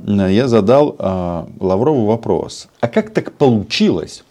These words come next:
что на медали за возвращение Крыма, медаль Министерства обороны, ну, на самом-то деле не возвращение, а оккупации,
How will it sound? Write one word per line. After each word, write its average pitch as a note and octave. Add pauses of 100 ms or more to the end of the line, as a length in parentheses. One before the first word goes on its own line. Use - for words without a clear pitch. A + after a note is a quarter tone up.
что E2+
на G2
медали F#2
за F#2
возвращение F2
Крыма, B2 (640)
медаль F#2+
Министерства F2
обороны, D#2+ (160)
ну, D3
на D#2+
самом-то D#2
деле F2
не A2
возвращение, E3+
а E2
оккупации, D#3+